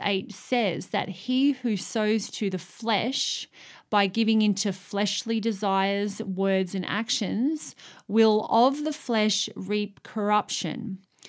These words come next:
But he that sows to the Spirit by thinking and saying and doing what the Holy Spirit would think, say, or do, shall of the Spirit reap everlasting life. When we plant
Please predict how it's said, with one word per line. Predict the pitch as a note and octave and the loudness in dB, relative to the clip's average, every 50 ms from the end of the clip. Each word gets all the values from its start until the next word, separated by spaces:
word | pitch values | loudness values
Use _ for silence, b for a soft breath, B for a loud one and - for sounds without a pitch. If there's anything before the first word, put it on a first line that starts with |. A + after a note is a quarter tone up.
| B B B B B B | B B B B B B
But | G3+ G3 G3 | 0 0 0
he | F#3+ E3+ F3+ A#3 B3+ B3+ | -2 -2 0 4 4 4
that | C4 A3 - - F#3+ | 4 2 0 -2 -2
sows | - - A3+ G#3+ G#3 G3+ G3+ G3 - | 0 0 2 2 2 2 2 0 -4
to | - - - G3 | -6 -2 -2 0
the | F3 F3+ F3 | 0 0 -2
Spirit | - - - - - - - E4+ F4+ B3+ - - - - - - - - - B B B B B B B - | 0 0 -2 -2 -4 -2 0 2 2 2 2 2 0 -2 -4 -6 -8 -8 -10 B B B B B B B 0
by | A3 G#3 G3+ | 2 2 2
thinking | G3+ - - - A3+ A3 A3 A3 B3 A#3 A3 | 0 -2 0 2 2 2 4 2 2 0 0
and | - G3 G3 F#3+ | 0 0 0 0
saying | - - A#3 G#3 G#3 G3+ G3+ G3 | 2 2 2 2 2 2 2 2
and | G3 F#3+ F#3+ | 2 2 2
doing | F#3+ G#3 G3 F#3+ F#3+ F#3+ | 2 2 2 4 4 2
what | F#3+ - - | 2 0 -2
the | - F#3 | -6 -6
Holy | - - G#3 G3 F#3+ F#3 F#3 | -2 -2 0 0 2 0 0
Spirit | - - - - - - C#4+ E4+ E4+ C#4+ A3 - | 0 0 -2 -2 -2 0 0 2 2 2 2 2
would | - G3 F#3 | -2 -2 -2
think, | - - - G3 F#3 F3+ - F3 | -2 -4 -4 -4 -4 -4 -4 -8
say, | - - F#3+ F3+ F3+ | -4 -2 -2 -2 0
or | F3+ F3 F3 | -2 -2 -2
do, | D#3 - F3 E3+ E3+ F#3 G#3+ C4 C#4 B B B B B B | -2 -2 -2 -2 0 0 0 0 0 B B B B B B
shall | B - - - A3+ G3 G3 G3 - | B -4 -2 2 4 4 4 4 2
of | F#3 G#3 F#3 F3+ | 2 0 0 -2
the | E3 F#3+ F#3 | -4 -4 -2
Spirit | - - - - - - D4+ D#4 C#4 G#3+ F#3 F#3 F#3 - - - F#3+ F#3+ | -2 -2 -4 -4 -2 -2 0 2 4 4 4 4 2 0 -4 -12 -8 -2
reap | G#3+ G#3 G#3 G3 - - - _ | 0 0 0 0 -4 -8 -10 _
everlasting | - G3+ F#3 F3+ G3 F#3+ F#3+ F3+ F3+ F#3 F#3 - - - F#3 F3+ F3 E3+ E3+ | -4 -2 -2 0 0 0 2 2 0 0 -2 -4 -6 -4 -2 -2 -2 -2 -2
life. | E3+ E3+ E3 E3 D3+ - - F#3+ - - - - - - _ _ _ _ B B B B B B B B B B - | 0 0 0 0 0 -2 -6 -8 -12 -14 -16 -18 -18 -20 _ _ _ _ B B B B B B B B B B 0
When | A3+ A3 G#3+ | 4 6 6
we | A3+ C4+ D4+ D#4 | 8 8 6 4
plant | D4+ - - - - B3 A#3 A#3+ A#3+ A#3 A3+ | 2 -4 -8 -2 0 2 2 4 2 2 0